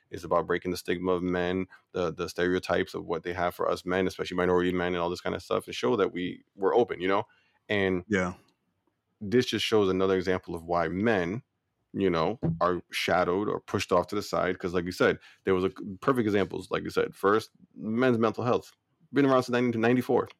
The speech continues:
Speaker 1: No idea. But I can tell you that I knew about Pride Month. I've known about Pride Month since probably I was in high school, at least.
Speaker 2: Yeah.
Speaker 1: At least. And
Speaker 2: For
Speaker 1: that was
Speaker 2: sure.
Speaker 1: two thousand, two thousand four.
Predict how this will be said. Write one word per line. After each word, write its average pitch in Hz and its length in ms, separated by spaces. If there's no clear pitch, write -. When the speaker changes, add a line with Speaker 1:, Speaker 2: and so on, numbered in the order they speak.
Speaker 1:
No 95 300
idea. 73 220
But 87 120
I 90 60
can 92 100
tell 117 140
you 135 80
that 98 100
I 92 60
knew 98 160
about 87 180
Pride 131 200
Month. 95 200
I've 104 100
known 110 120
about 90 180
Pride 98 180
Month 92 160
since - 140
probably 92 240
I 85 40
was 85 140
in 90 80
high 92 140
school, 78 260
at 76 60
least. 87 300
Speaker 2:
Yeah. 92 280
Speaker 1:
At 98 140
least. 104 220
And 95 80
Speaker 2:
For - 20
Speaker 1:
that 110 80
was 107 100
Speaker 2:
sure. 104 60
Speaker 1:
two 98 80
thousand, 92 340
two 90 100
thousand 92 260
four. 90 360